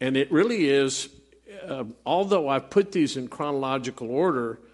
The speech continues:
uh, I would have to say as we go through this process, this would be the starting point.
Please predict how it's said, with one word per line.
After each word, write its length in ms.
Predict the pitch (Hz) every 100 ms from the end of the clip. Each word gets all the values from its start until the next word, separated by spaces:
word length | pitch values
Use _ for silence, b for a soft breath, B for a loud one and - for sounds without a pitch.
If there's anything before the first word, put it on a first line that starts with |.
| b b b
uh, 120 | 127 131
I 120 | 139
would 140 | 185
have 200 | 165 151
to 100 | -
say 220 | 120 156 135
as 120 | 120
we 100 | 127
go 220 | 113 180
through 200 | 196 139
this 180 | 120 -
process, 720 | - 127 117 - 127 113 - b b b _
this 360 | 117 208 -
would 200 | 214 185
be 180 | 156 165
the 120 | 156
starting 460 | 143 - 147 139 107
point. 280 | - 95